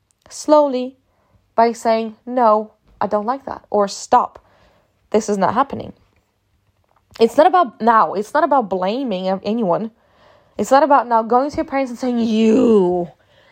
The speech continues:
you've done this to me." No, our parents do as much as they could,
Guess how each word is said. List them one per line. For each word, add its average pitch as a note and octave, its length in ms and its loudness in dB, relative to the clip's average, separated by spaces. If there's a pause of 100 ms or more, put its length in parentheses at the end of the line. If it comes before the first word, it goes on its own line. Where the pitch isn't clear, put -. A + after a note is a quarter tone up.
(140)
you've C#4+ 560 4
done D#4 240 4
this D4 320 2
to C#4 140 -10
me." A3+ 240 -6
No, F#4+ 540 -8 (360)
our C4+ 140 2
parents G4+ 340 -4
do E4 160 -4
as C#4 120 -4
much D#4+ 260 -4
as D#4+ 100 -6
they C4+ 120 0
could, A3+ 540 0